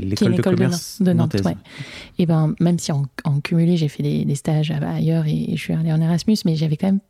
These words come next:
Speaker 1: fait presque dix ans à Nantes. Et je me suis dit, est-ce que je vais vraiment passer les dix prochaines années de ma vie ici ? J'avais l'impression de rien avoir construit. Et ce qui m'a terriblement manqué, c'est la mer. J'avais besoin de voir l'eau. Et du coup, je me suis dit, dans quelle ville je peux partir vivre ?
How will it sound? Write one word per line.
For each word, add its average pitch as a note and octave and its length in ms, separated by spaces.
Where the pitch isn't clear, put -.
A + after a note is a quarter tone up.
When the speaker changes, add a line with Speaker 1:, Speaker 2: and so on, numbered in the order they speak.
Speaker 1:
fait F#3+ 120
presque - 280
dix F#3 300
ans G3+ 60
à G3 60
Nantes. G#3 260
Et F3+ 60
je D#3+ 60
me D#3 40
suis D#3 140
dit, F#3 80
est-ce - 160
que F#3+ 80
je - 100
vais D#3 100
vraiment D3 300
passer F3 260
les D3 140
dix G3 160
prochaines E3+ 580
années E3+ 180
de E3 80
ma E3 140
vie D#3+ 260
ici ? E3+ 480
J'avais E3 140
l'impression D3 260
de E3+ 80
rien G3+ 180
avoir F3 260
construit. F#3 600
Et E3+ 60
ce - 80
qui F#3 120
m'a D#3+ 120
terriblement F3 600
manqué, E3+ 200
c'est E3+ 120
la D3+ 100
mer. D3+ 280
J'avais D#3+ 200
besoin E3 240
de E3 60
voir D#3 180
l'eau. E3 260
Et F3 40
du E3 120
coup, G3+ 140
je G3 80
me E3+ 60
suis E3 140
dit, F3+ 340
dans D3+ 120
quelle G3 240
ville F#3+ 320
je - 140
peux F#3+ 180
partir E3+ 420
vivre ? F#3 280